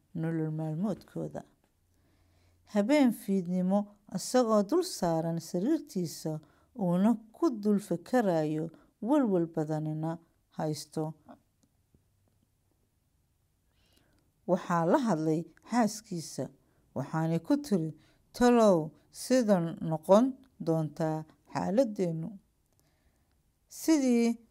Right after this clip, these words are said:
baa carruurteenna masaakiinta ah u quudin doonaa,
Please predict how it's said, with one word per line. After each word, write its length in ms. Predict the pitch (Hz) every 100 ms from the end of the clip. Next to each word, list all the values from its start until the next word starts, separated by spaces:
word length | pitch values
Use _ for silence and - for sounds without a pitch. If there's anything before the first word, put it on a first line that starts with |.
| -
baa 260 | 190 180
carruurteenna 840 | 180 185 302 294 - 190 170 165 165 - _ _ -
masaakiinta 800 | 170 - 175 170 247 330 - -
ah 180 | - 165 - _ _ 330
u 80 |
quudin 480 | 320 208 185 160 160 156
doonaa, 480 | 151 147 147 151